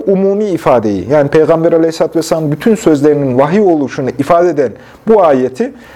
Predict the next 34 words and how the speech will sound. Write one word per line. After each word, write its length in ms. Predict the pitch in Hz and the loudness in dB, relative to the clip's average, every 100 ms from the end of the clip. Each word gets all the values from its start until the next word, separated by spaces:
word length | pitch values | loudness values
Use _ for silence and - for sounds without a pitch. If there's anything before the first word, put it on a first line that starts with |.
| - | -10
Muhammed 300 | 135 160 220 | 0 2 2
Aleyhisselatü 640 | 220 175 156 175 151 147 175 | 0 0 -2 -2 -2 -2 -4
Vesselam'ın 460 | 170 160 165 247 - | 0 0 0 -4 -12
hadisiyle 580 | - 170 175 185 196 175 | -2 0 0 -2 -2 0
öğreniyoruz 640 | 147 165 175 233 262 - | 0 0 -2 -2 -4 -4
ki 240 | - 240 240 - - - 139 | -4 -4 -4 -20 -20 -8 -2
din 160 | 190 202 | 0 2
hakkında 480 | 160 - 127 117 | -2 -2 -2 -2
söylenenler 640 | 110 120 107 107 104 101 95 | 0 -2 -2 -4 -4 -4 -4
vahiydir. 560 | 90 92 82 - - _ - - - | -4 -6 -8 -10 -20 _ -20 -20 -4
Çünkü 380 | 180 156 123 - 131 | -4 0 -2 0 -4
dünya 260 | 151 151 | -2 -2
işlerinde 480 | 117 - 110 123 170 | -2 -2 -2 -2 -2
"Ben 140 | 151 | 0
de 80 | 127 | -2
sizin 240 | - 143 117 | -4 -4 0
gibi 220 | 147 175 | 0 2
beşerim." 440 | 151 170 143 113 | 0 2 0 -2
diyor. 260 | 95 85 - - - - | -6 -6 -8 -20 -20 -8
Ama 220 | 139 139 127 | -2 -2 0
dininiz 340 | 147 180 208 | -2 -2 0
hakkında 360 | 165 139 135 123 | -2 0 -2 -2
bir 60 | |
şey 200 | 117 123 | -2 -4
söylemişsem 640 | 117 151 117 110 - 202 | 0 0 0 -2 -4 -2
bunu 180 | 147 131 | -2 -2
tutun, 340 | 127 131 151 117 - - | -2 -2 -4 -6 -18 -6
bunu 120 | 139 | -2
yerine 260 | 131 127 127 | 0 0 0
getirin 440 | 117 117 113 110 | -2 -4 -4 -4
buyuruyor. 320 | 107 120 180 220 - - - - - - - | -2 -2 -2 -4 -8 -20 -20 -20 -20 -16 -2
Ee, 340 | 131 123 127 123 - - - | 0 0 -2 -4 -16 -18 -10
işte 300 | - 196 175 | 0 0 2
bu, 240 | 208 190 | 2 0